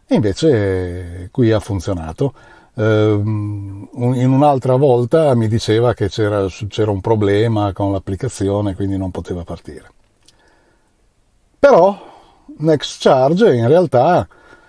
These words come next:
eh, su Android Auto è molto limitato, perché in pratica ci indica soltanto le stazioni vicine, le stazioni preferite più vicine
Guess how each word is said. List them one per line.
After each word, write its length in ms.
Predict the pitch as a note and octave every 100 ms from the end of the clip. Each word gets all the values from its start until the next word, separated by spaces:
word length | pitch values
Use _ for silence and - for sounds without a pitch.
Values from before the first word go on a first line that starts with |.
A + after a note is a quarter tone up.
| _ -
eh, 360 | A2 G#2 G2+
su 220 | G2+ C3 B2+
Android 400 | A#2+ B2 D3 D3
Auto 460 | A2+ E3 - A#2
è 100 | G#2+
molto 400 | G#2 A2+ A#2 A2+
limitato, 720 | G#2+ G#2 G2+ D#3 B2 - F#2 - _ _ _ _
perché 880 | A#2 A#2 C#3 C3+ A#2+ A2+ G#2+ G#2 G#2
in 140 | C3+ D3+
pratica 500 | A#2+ G#2 D3+ D#3+ D#3+
ci 200 | B2 A#2
indica 340 | A2+ G#2 G#2
soltanto 560 | - G#2 A#2+ A2 G2 G2
le 100 | G2
stazioni 380 | A2+ G2 C3
vicine, 580 | C3+ F3+ A#2+ A#2+ C3+ D3 - - -
le 160 | - G#2
stazioni 380 | G#2 G#2 C#3 A2+
preferite 500 | A2 G2 B2 A#2+ G#2
più 140 | A2
vicine 560 | F#3+ - G#2 G#2+ A2+